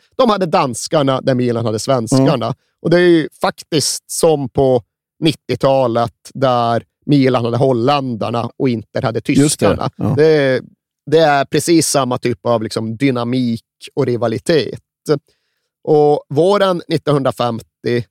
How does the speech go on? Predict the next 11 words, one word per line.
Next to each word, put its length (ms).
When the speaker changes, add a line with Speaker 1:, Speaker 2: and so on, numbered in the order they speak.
Speaker 1:
då 100
ligger 280
Juventus 800
hacket 520
före. 640
De 180
leder 580
serien 880
med 260
tre 260
poäng 520